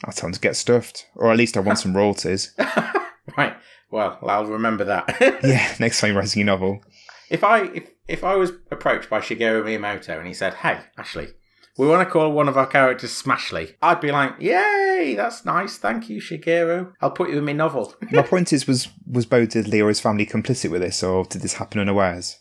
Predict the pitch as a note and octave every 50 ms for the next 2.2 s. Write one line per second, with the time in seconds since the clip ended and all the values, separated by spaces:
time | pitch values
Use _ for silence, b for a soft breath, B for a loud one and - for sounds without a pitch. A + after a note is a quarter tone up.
0 | _ _ - F#3+ - B3 A3+ A3+ A#3 - - - - F3+ - G2 - - - F2+
1 | F2 E2 E2+ F2+ A2+ B2+ A2 F2 E2+ E2 - - _ _ _ - A2 G#2+ G#2+ G#2
2 | G2+ G#2 G#2 G#2+